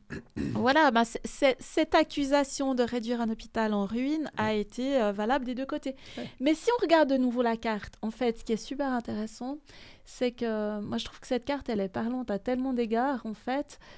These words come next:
Speaker 1: Euh, donc, les médias occidentaux s'int-, s'intéressaient à la, hum, la partie verte, qui était tenue par les, les groupes armés. Et les médias,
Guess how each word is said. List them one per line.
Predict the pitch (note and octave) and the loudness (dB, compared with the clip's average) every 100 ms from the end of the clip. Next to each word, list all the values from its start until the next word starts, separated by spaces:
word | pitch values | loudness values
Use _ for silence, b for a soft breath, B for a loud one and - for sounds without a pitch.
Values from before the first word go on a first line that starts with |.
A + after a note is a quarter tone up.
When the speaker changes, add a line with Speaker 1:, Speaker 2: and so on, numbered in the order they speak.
| B B - | B B -4
Speaker 1:
Euh, | A3 A3 G#3+ G#3+ - | -2 0 0 -2 -4
donc, | B3+ B3 - - _ _ | -4 -4 -8 -14 _ _
les | B3+ D4+ | 4 4
médias | E4 F#4 D#4+ D#4+ | 2 0 2 4
occidentaux | D4 - - C#4 C#4+ C#4+ C#4+ | 4 2 -2 0 0 0 0
s'int-, | C4+ C4+ C4+ - | 0 -2 -2 -4
s'intéressaient | - C4+ C4 B3+ B3 - B3+ B3 - | -2 0 0 0 -2 0 0 0 -2
à | G#3+ | 0
la, | G#3+ G#3 G3+ G3+ G3+ | 2 2 2 0 0
hum, | G3+ G3+ G3+ - | 0 -2 -4 -2
la | G#3+ | -2
partie | G#3+ - G#3+ | -2 -4 -2
verte, | G3+ D4 - - - | 2 0 0 -8 -8
qui | |
était | A3 - | -8 -6
tenue | G3+ G3+ G3+ | -4 -2 0
par | G3+ G3+ | -2 0
les, | G#3 G3+ G3 | 0 0 0
les | F#3+ | -2
groupes | F#3+ F#3+ | -6 -4
armés. | F#3 G#3 D#4+ - B B B B B B - | -2 0 -2 -4 B B B B B B 4
Et | F#4+ C5+ D#5+ - | 6 8 6 4
les | C#4 | 4
médias, | C#4 C#4 C4+ B3 B3+ B3 B3 | 4 4 4 6 8 8 6